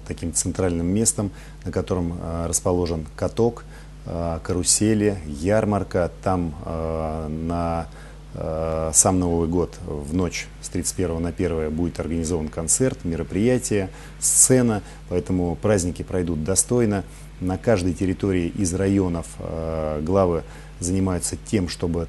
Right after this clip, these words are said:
также, э, немного большем количестве осветить, установить, э, оформить территорию, чтобы праздник ощущался не только в центре города, но и в районах.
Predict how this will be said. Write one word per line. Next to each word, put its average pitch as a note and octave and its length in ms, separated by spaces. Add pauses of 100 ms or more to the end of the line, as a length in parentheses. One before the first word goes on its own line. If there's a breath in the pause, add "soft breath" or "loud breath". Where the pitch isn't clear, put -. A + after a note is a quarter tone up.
также, E2+ 500
э, D#2 680 (400)
немного F2 520
большем F2+ 340
количестве F#2 580 (460 loud breath)
осветить, G2 680
установить, G2+ 840
э, E2 680 (560)
оформить A#2+ 640 (300 loud breath)
территорию, G2 560
чтобы E2+ 240
праздник A2 400
ощущался A2 480
не F2+ 100
только B2+ 280
в - 20
центре E2+ 340
города, D#2 360
но F2+ 160
и G#2 40
в F#2+ 60
районах. D#2+ 480